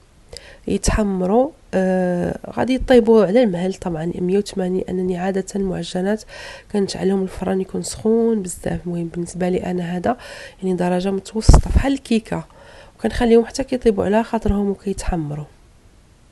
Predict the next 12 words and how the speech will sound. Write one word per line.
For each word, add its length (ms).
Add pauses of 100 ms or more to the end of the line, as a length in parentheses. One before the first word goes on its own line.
(1200)
كياخذوا 320
تقريبًا 480
واحد 220
عشرين 380
دقيقه. 420
المهم 240
ما 60
نخليهمش 500
بزاف 720
عاوتاني 340
في 120
الفران، 500